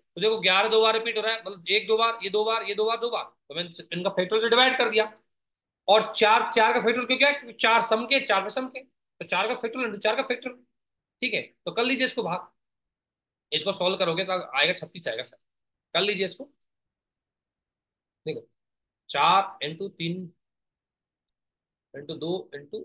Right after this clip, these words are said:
एक into चार into तीन into दो into, तो देखो दो से ये दो गया, दो से ये दो गया, ठीक है,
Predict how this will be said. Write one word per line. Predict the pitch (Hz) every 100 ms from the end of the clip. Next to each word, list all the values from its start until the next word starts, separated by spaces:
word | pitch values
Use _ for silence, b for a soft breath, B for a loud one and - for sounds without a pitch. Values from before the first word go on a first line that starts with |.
| -
एक | 117 110 _ _ _ _ _ _
into | 143 147 165
चार | - 156 190 190 -
into | 160 180
तीन | 175 - 185 202 -
into | 147 165 127
दो | 147 156 135
into, | 135 _ _ _ _ _ _ _ _ _ _ _
तो | 143
देखो | 175 175
दो | 117 151
से | 170 196 233 - _ _ _
ये | 139
दो | 156 175
गया, | 190 208 - _
दो | 151 175
से | - 214 - _ _ _ _ _ _ _ _ 143
ये |
दो | 139 110
गया, | 107 127 _ _ _ _ _ _ _ _ -
ठीक | 180
है, | 151